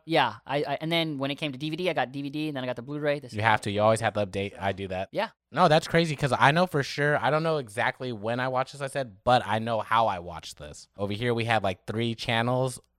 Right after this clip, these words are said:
Speaker 2: that played movies all weekend, you know, or had that, like, special three-hour gap, two-hour gap every weekend.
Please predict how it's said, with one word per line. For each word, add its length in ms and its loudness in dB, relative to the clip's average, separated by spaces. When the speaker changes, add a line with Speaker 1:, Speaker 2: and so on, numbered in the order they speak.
Speaker 2:
that 320 0
played 340 -2
movies 580 -2
all 280 4
weekend, 500 -2
you 120 -2
know, 140 6
or 100 6
had 220 6
that, 180 4
like, 160 -2
special 460 0
three-hour 480 4
gap, 420 -4
two-hour 380 0
gap 400 -2
every 240 -4
weekend. 420 -4